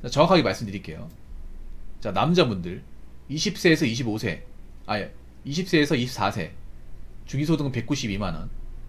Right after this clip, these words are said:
이십오 세에서 이십구 세의 중위소득은 이백육십일만 원이에요. 그럼 세금 대비 이백삼십만 원. 여-, 여자분들, 여자분들 중위소득 이십오 세에서 이십구 세, 이 평균 소득은 이백사십만 원이에요.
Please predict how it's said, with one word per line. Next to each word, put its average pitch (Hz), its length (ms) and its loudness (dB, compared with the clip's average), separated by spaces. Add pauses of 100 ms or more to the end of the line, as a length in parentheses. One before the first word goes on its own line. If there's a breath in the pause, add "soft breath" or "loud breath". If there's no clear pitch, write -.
(840)
이십오 175 420 8
세에서 175 220 10
이십구 135 340 0
세의 147 180 4
중위소득은 127 580 0 (440)
이백육십일만 123 720 2
원이에요. 76 300 -6
그럼 110 120 -6
세금 202 280 4
대비 117 160 4
이백삼십만 110 540 0
원. 98 140 -6 (800)
여-, 113 200 2
여자분들, 113 580 4 (420)
여자분들 170 680 8
중위소득 156 680 0
이십오 135 420 0
세에서 131 220 2
이십구 107 360 -4
세, - 240 -4 (960 loud breath)
이 196 160 0
평균 196 280 2
소득은 185 460 2
이백사십만 117 640 2
원이에요. 73 220 -10